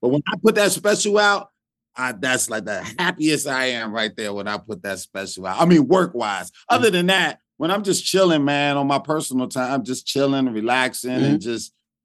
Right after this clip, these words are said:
Speaker 1: with family and friends and just cooling out, man.
Speaker 2: Con-
Speaker 1: That's, I'm, that's a good time.
Speaker 2: Concerned at all about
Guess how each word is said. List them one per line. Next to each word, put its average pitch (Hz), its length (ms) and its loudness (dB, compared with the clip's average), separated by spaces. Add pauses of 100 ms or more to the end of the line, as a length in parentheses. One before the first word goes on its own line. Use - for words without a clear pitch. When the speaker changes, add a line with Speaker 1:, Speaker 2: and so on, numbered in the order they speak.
Speaker 1:
with 120 140 -6
family 127 480 -2
and 117 100 -6
friends 120 720 -6
and 92 120 -12
just 110 220 -16
cooling 120 360 -6
out, 120 260 -4
man. 104 360 -6
Speaker 2:
Con- 202 140 4
Speaker 1:
That's, 202 220 -2
I'm, 98 240 -8
that's 101 140 -14 (280)
a 104 80 -12
good 90 300 -12
time. 76 200 -14
Speaker 2:
Concerned 202 920 0
at 147 220 -2
all 123 560 -2 (320)
about 110 560 -4